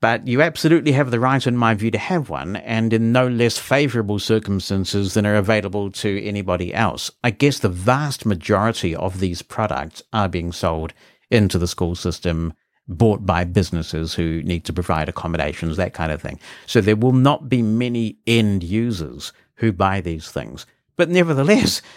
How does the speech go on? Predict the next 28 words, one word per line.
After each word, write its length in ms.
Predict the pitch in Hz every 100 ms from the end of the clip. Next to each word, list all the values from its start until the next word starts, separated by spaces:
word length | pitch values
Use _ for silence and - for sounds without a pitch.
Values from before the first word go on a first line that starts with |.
| - _
those 580 | 110 113 139 156 165 139
devices 560 | 151 127 147 170 120 117
exist 520 | 120 110 170 - -
for 300 | - 180 180
those 280 | 151 151 120
very 360 | 117 135 139 110
end 220 | 127 127
users, 340 | 175 156 82
no 80 | 104
matter 240 | 113 107 104
who 180 | 185
procures 640 | 175 123 - - 175 180 143
them 240 | 71 87 - - -
and 140 | 95 87
who 120 | 123
uses 540 | 110 113 139 123 98
them 180 | 90 92
to 100 | 90
produce 340 | 101 87 95
the 80 | -
hard 280 | 92 95 90
copy. 360 | 85 76 - - - -
So 120 | -
there 200 | 156 175
absolutely 560 | 180 - 170 143 107 123
has 280 | 143 147 -
to 100 | 101
be 360 | 87 85 -